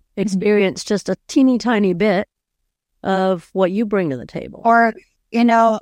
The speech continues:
Speaker 1: let's talk about where you're at and where you wanna be, you know, and, you know, bless your hearts. We, life does not have to be a struggle.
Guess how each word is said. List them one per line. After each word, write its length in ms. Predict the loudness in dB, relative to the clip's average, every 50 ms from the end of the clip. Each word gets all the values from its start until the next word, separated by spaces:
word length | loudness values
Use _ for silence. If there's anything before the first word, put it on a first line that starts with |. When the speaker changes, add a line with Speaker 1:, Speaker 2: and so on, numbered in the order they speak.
| -6 _
Speaker 1:
let's 340 | -2 0 0 0 0 -4 -8
talk 320 | -2 0 2 2 0 -2
about 300 | -4 -2 -2 -2 -2 -2
where 100 | -4 -4
you're 300 | -4 -4 -4 -4 -4 -2
at 240 | -2 0 -2 -2 -4 -6
and 80 | -10 -8
where 160 | -6 -6 -4
you 160 | -4 -4 -4
wanna 200 | -4 -4 -4 -6
be, 400 | -4 -4 -2 -2 -2 -2 -4 -6 -6
you 80 | -4 -2
know, 260 | 0 0 0 -2 -4 -4 -4
and, 280 | -2 -2 -2 -2 -4 -10 _ -20 -20 -20 _ _ _ _ _ _ _ _ _ _ _ _ _ _ _ _ _ _
you 80 | 0 0
know, 300 | 2 2 2 0 -2 -6 _ _ -2
bless 340 | 0 0 0 0 -4 -6
your 80 | -6 -6
hearts. 480 | -6 -6 -6 -4 -4 -4 -6 -10 -10 -6
We, 360 | -4 -2 -2 -2 -4 -6 -10 _ _ _ _ _ _ _ _ _ _ _ _ _ _ _ _ _ _ _ _ _ _ _ _ _ _ _ _ _ _ _ _ _ _ _ _
life 460 | -8 -4 0 0 2 2 0 -2 -4
does 240 | -6 -6 -6 -4 -2
not 220 | -2 -2 -2 -4 -4
have 280 | -4 -6 -6 -6 _
to 80 | -14 -8
be 180 | -6 -6 -6 -6
a 40 | -6
struggle. 600 | -10 -10 -8 -6 -6 -6 -8 -10 -12 -14 -16